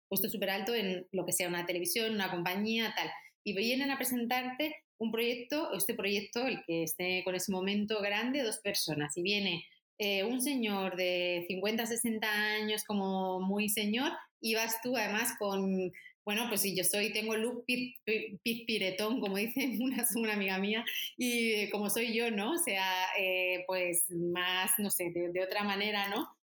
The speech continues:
Eh, y entonces, em, ¿a quién elegirías, no? Y hay veces que yo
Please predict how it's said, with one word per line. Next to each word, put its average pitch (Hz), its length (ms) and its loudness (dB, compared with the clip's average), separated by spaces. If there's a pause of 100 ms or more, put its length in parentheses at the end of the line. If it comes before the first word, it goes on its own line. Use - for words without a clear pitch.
(120)
Eh, 202 420 2
y 214 100 0
entonces, 226 680 0
em, 180 1080 0 (480)
¿a 208 140 -2
quién 247 200 0
elegirías, 233 680 0
no? 226 120 0
Y 302 100 2
hay 247 160 0
veces 320 400 0
que 240 100 0
yo 247 120 0